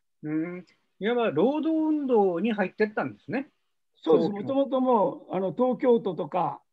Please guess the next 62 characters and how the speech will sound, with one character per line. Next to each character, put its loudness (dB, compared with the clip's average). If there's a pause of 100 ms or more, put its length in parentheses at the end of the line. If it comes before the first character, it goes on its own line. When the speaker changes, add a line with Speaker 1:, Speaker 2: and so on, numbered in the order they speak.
(120)
Speaker 1:
う -6
ん。 -10 (260)
Speaker 2:
特 -2
別 2
区 -6
の 2 (300)
視 -20
覚 0
障 4
害 0
者 -6
の -4
雇 2
用 8
運 0
動 -4
だ -4
と -12
か、 -6 (1300)
で、 0
普 -6
通 -2
学 2
校 0
に 0
全 4
盲 2
の 0
教 2
員 0
を 0
採 0
用 2
し -6
ろ -2
と -4
い -2
う -2
の -2
を -8 (220)
七 2
十 0
年 0
代 -2
半 -2
ば 0
か -6
ら -6
や -8
っ -16
て -12
ま -6
し -14
た。 -20 (320)
Speaker 1:
う -6
ん。 -4 (960)
そ -4
こ 0
で -2
そ -4
の、 -2
い -12